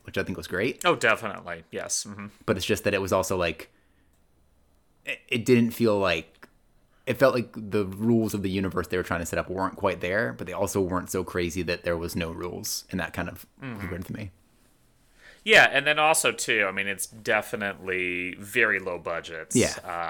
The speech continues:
Speaker 2: Um, and the prosthetics are definitely the star of the show right there. And I, I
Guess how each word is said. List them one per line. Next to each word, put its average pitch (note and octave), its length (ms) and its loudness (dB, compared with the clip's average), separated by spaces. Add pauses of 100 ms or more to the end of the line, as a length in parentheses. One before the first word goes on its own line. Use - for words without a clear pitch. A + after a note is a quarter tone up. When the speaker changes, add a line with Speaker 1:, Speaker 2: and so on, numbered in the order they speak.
Speaker 2:
Um, E2+ 320 -14 (480)
and F2 400 2
the - 160 -6
prosthetics G#2 600 0
are G2 100 -4
definitely F2+ 420 -8
the F2 100 -12
star F2+ 220 -2
of E2+ 80 -4
the E2 80 -12
show F2 180 -4
right E2 260 -6
there. E2 280 -6
And F2 140 -2
I, G2+ 80 2
I - 20 -4